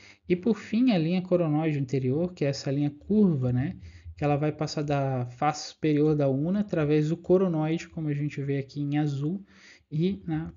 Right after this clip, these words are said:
imagem D. Outros dois parâmetros é a linha rádio captato, que é essa linha que vai cruzar do rádio pro captato, ao longo do eixo do colo do rádio,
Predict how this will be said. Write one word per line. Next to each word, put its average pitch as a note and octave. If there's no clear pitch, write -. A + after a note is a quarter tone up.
imagem D3+
D. C3
Outros F#3
dois F3+
parâmetros F3+
é F3
a D3+
linha D#3
rádio C#3
captato, -
que C#3+
é C3+
essa C3+
linha B2+
que C3+
vai B2+
cruzar B2+
do C3+
rádio A#2+
pro -
captato, B2
ao C#3+
longo D3
do C#3
eixo C3+
do C3+
colo C3+
do C3+
rádio, C3